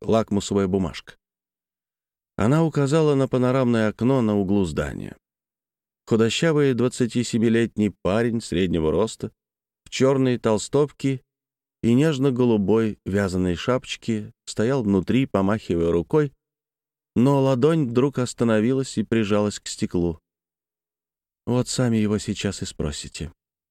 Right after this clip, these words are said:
Марк Шлюттер встретил посетителей в коридоре своего крыла.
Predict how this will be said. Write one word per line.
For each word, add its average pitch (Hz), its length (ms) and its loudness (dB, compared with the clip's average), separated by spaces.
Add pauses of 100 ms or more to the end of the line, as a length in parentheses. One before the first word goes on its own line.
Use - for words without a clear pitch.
(260)
Марк 90 260 -2
Шлюттер 113 480 -2
встретил 107 440 0
посетителей 101 580 -2
в - 80 -12
коридоре 90 420 2
своего 90 380 0
крыла. 78 400 -2